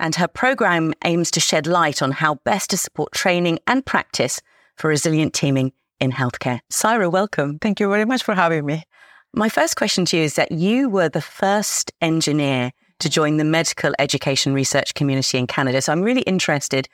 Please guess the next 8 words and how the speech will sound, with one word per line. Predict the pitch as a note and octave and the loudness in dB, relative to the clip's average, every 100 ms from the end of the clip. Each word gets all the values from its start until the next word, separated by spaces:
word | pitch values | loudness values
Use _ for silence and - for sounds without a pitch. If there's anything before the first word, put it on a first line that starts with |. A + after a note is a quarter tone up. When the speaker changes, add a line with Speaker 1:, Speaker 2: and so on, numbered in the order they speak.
| _ _ _ | _ _ _
Speaker 1:
what | E3 D#3+ - - | 0 0 0 -2
inspired | - D#3+ - E3 E3 D#3+ | 0 0 0 0 2 2
you | C#3+ | 2
to | C3+ D3+ | 0 0
move | C#3+ C#3 | 0 0
from | - C#3+ | -2 -2
mechanical | C#3+ - F3+ E3+ - D3+ | -2 -2 0 0 0 0
engineering | D3 C#3+ E3 D3+ C3 | 0 2 2 2 0